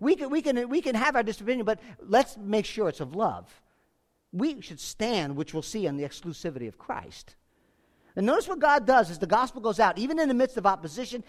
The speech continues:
in the midst of offending some by its message, verse four, "But many of those who had heard the word believed, and the number of the men came to about five thousand."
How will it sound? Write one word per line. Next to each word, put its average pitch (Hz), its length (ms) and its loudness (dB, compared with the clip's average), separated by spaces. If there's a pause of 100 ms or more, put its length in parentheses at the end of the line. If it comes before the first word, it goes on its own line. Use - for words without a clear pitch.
(160)
in 196 100 0
the 202 60 2
midst 254 180 2
of 214 80 0
offending 269 540 2
some 254 260 2
by 226 140 6
its 196 160 0
message, 233 340 0
verse 190 240 -2
four, 285 460 4 (260)
"But 214 140 2
many 311 400 6
of 269 180 8
those 277 340 10
who 254 140 4
had 190 140 6
heard 294 440 2
the 269 80 0
word 226 600 4 (240)
believed, 220 840 6 (240)
and 214 160 0
the 208 60 0
number 277 340 6
of 247 80 4
the 247 60 2
men 226 260 4
came 226 280 0
to 220 100 -2
about 180 340 2
five 175 380 0 (260)
thousand." 120 600 -6